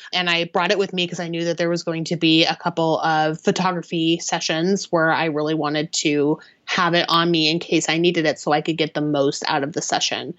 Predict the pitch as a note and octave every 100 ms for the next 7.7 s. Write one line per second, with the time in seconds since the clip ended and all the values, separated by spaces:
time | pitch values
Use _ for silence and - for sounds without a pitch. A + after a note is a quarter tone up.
0 | - - - F3 E3+ - F3+ F3+ D#3+ F3
1 | F3 D#3 D#3 E3 D#3 D#3 C#3 C3 - D#3
2 | D3 - D#3+ C#3 D#3 D#3 D#3+ D#3+ D4 A3+
3 | F3 E3+ E3+ E3+ D#3 D3+ D#3 - A3+ G#3
4 | G3+ G3 F#3+ - E3 D#3 D3+ D3 E3 -
5 | E3+ G#3 A3 D4+ D#4+ D4 D4 D4 C#4 A#3
6 | G#3+ G3 F3 E3 D#3+ E3+ D#3+ D3 - C#3+
7 | - - - - B1+ C3